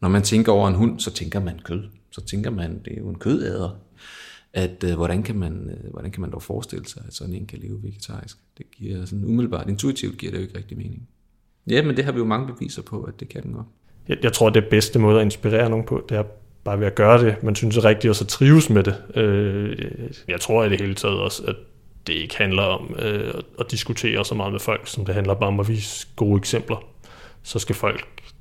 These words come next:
Speaker 2: nok følge efter, og måske i højere grad, end hvis man kommer med en løftet pegefinger og siger, "Du burde."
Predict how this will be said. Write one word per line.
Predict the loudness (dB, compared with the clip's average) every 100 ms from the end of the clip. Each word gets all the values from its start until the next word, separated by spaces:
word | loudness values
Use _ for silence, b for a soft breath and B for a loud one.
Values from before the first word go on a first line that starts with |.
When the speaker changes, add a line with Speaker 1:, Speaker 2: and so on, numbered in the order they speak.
| -20 -20 -20 -12 -4
Speaker 2:
nok | -2 -2
følge | -2 -2 -2
efter, | -4 -4
og | -4 -2
måske | -4 -2 -2
i |
højere | 0 4 4
grad, | 4 0 -2 -2
end | -4
hvis | -2 -4 -4
man | -6 -6 -8
kommer | -8 -6 -4
med | -2
en | -2
løftet | -4 -4 -6
pegefinger | -2 0 0 -2 -4 -6
og |
siger, | -6 -8 -8 -10 -20 -2
"Du | -2
burde." | 0 2 2